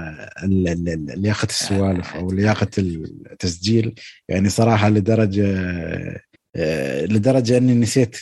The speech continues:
Speaker 1: كيف أقدم الشباب، آه، بس، آه، وانصدمت
Speaker 2: أهم شيء
Speaker 1: الناس.
Speaker 2: إنك موجود معانا اليوم ومبسوطين
Speaker 1: أك-،
Speaker 2: بسماع
Speaker 1: أكيد،
Speaker 2: صوتك.
Speaker 1: أكيد، أكيد. آه، طبعًا مثل ما قلت حلقتنا على السريع، عشان عندنا خبرين أو خبر، يعني حسب،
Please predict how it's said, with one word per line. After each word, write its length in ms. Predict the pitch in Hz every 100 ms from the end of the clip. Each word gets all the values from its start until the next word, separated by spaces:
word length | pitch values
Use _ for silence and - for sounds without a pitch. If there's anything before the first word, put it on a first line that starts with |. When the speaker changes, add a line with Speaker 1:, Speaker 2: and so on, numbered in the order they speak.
| -
Speaker 1:
كيف 240 | 113 107
أقدم 360 | 95 107 98 95
الشباب، 540 | 92 95 95 90 85
آه، 160 | 90 95
بس، 440 | 92 92 - - 82
آه، 200 | 82 87
وانصدمت 340 | 113 - 123
Speaker 2:
أهم 80 | 143
شيء 220 | 113 110
Speaker 1:
الناس. 220 | 107 117
Speaker 2:
إنك 100 | 117
موجود 280 | 117 113 110
معانا 300 | 98 101 95
اليوم 320 | 92 98 101 101
ومبسوطين 680 | 98 92 - 92 - 82
Speaker 1:
أك-، 220 | 95 - -
Speaker 2:
بسماع 180 | - 87
Speaker 1:
أكيد، 220 | 80 87
Speaker 2:
صوتك. 180 | - -
Speaker 1:
أكيد، 180 | 69 -
أكيد. 300 | - 73 67
آه، 160 | 80 82
طبعًا 320 | 80 107 107
مثل 220 | 104 101
ما 100 | 104
قلت 180 | 95 107
حلقتنا 440 | - 87 98 98 90
على 120 | -
السريع، 440 | - - 95 92 -
عشان 340 | 92 92 87 - - -
عندنا 240 | 117 143 135
خبرين 480 | - 101 104 101 107
أو 60 | 160
خبر، 400 | - 127 107 120
يعني 280 | - 117 117
حسب، 380 | 113 113 107